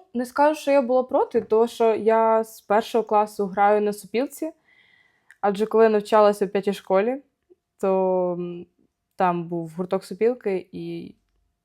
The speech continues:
я ходила, відвідувала його. А, м, музично я вже пішла в другому класі, на фортепіано відучилася шість років і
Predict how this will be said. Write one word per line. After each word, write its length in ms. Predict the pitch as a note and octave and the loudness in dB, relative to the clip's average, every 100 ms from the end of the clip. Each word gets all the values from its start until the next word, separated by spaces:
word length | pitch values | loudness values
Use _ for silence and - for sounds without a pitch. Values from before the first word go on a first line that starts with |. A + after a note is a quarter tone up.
| _ | _
я 140 | F#3 F3 | -4 -4
ходила, 340 | - F3+ F#3+ | -2 0 0
відвідувала 580 | G3 F3+ F#3 E3+ F3 E3+ | 0 -2 -2 -2 -2 -2
його. 260 | E3+ E3 - _ _ _ _ _ _ | -2 -4 -6 _ _ _ _ _ _
А, 500 | G3 G3+ G#3 G#3 G#3 G#3 | 2 4 6 4 2 -2
м, 220 | G3+ G3 _ _ _ _ _ _ - | -4 -8 _ _ _ _ _ _ -8
музично 460 | G#3+ G#3+ B3+ B3+ A#3 | -2 2 0 2 2
я 80 | A3 | 2
вже 120 | A3 | 0
пішла 180 | - F#3+ | 0 0
в 80 | |
другому 300 | G#3 F4+ E4+ | 0 0 0
класі, 680 | D#4+ D4 C#4 C4+ - B3+ B3 A#3+ _ | 0 2 2 0 -4 -4 -4 -6 _
на 420 | G3 G3 G3+ G3+ G3 _ _ | -6 -2 0 -2 -4 _ _
фортепіано 600 | - G3+ F#3+ F3 F3+ C4+ | -6 -4 -4 -2 -2 0
відучилася 580 | C#4 F#3+ F#3 A3 G#3 G#3 | -2 -4 -2 0 0 -2
шість 300 | G3 G#3 - | -4 -6 -2
років 380 | F#3+ A#3 E4 F4 _ _ _ _ _ _ _ _ _ | 0 0 0 -6 _ _ _ _ _ _ _ _ _
і 760 | - G#3+ A3 A3 G#3+ G#3 G3+ G3+ | -8 -4 -2 -2 -2 -2 -4 -8